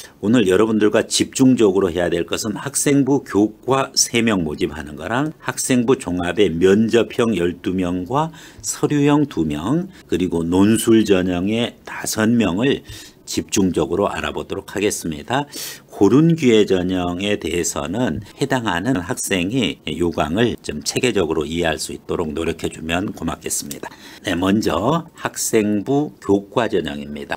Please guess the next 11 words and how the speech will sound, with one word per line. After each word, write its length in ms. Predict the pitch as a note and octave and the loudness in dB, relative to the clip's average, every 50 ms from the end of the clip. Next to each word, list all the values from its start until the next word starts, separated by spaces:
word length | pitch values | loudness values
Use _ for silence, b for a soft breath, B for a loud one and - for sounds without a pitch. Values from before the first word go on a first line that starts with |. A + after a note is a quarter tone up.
| - | -8
지원 420 | - - - G#2+ G2+ G2+ G2 G2+ F#2+ | -8 -2 2 4 6 6 6 4 2
자격은 720 | - - - D2 D#2 - E2+ E2 D#2+ - B2+ C3+ C3 - - | -2 -4 -8 -8 -6 -4 -2 -2 -2 0 -2 -2 -2 -4 -10
해외고에는 960 | - - D#3 D#3 D3+ D3 D3 C#3 A#2+ - G2+ F#2 F#2 F2+ F2+ F#2+ G#2+ A#2+ A#2+ A2 | -4 0 2 4 4 6 6 6 6 4 2 2 0 0 0 -2 0 -2 -2 -4
자격을 540 | - - E2 D2 - E2 D#2+ - G#2 F2+ | -4 -8 -8 -6 -4 -4 -4 -4 -4 -6
안 220 | D#2 D2+ D#2 D2+ C#2+ | -6 -8 -10 -12 -10
주고 460 | - D#2 D2+ - - B2+ D3+ E3 - - | -10 -12 -8 -4 -2 0 0 -2 -4 -8
국내고에만 880 | - - F#2+ F2+ F#2 G#2+ C#3 D#3+ D#3+ C#3+ G2+ F#2 E2+ D#2+ D#2 D#2 D#2+ | -6 -2 0 2 2 4 4 4 4 4 2 2 2 0 -2 -4 -6
자격을 440 | D2+ - D#2 D2+ D#2 D#2 D2 E2 D#2 | -6 -8 -8 -8 -6 -6 -4 -6 -6
준다는 460 | - D#2+ D#2+ D2 D2+ D2+ D2+ D#2 D#2 | -6 -8 -8 -6 -6 -6 -6 -6 -8
사실이고요. 880 | D2+ - D#2 D2+ C#2+ - - - D2 C#2+ - - E2 G2+ A#2+ D3 E3 E3 B B B B B B B B | -8 -10 -12 -14 -14 -14 -14 -12 -12 -12 -12 -10 -6 -4 -2 -2 -4 -6 B B B B B B B B
학생부 1080 | - - D3 - - - - D#3 D3+ C#3+ D3 C#3+ C3 B2 C3 C3 C#3 C#3 C3 - | -12 -10 -8 -6 -4 0 2 2 4 4 4 2 2 0 -2 -2 -2 -2 -4 -6